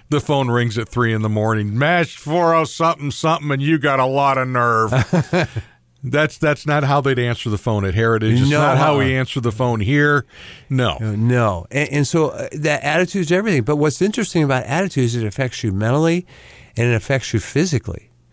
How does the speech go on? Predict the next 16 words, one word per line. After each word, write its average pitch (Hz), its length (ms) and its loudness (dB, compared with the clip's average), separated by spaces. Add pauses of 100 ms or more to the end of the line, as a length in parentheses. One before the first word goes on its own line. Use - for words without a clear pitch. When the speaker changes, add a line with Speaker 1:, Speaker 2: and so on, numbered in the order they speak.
(380)
Speaker 2:
So 131 460 0 (280)
your 131 260 0
attitude, 147 600 0 (540)
because 143 340 0
of 131 80 0
how 143 240 2
your 120 220 2
body 127 500 0
chemistry 131 560 0
works, 123 540 -2 (420)
it 143 140 0
can 151 160 2
either 143 400 2
bring 139 360 2
you 123 380 4
health, 139 640 -2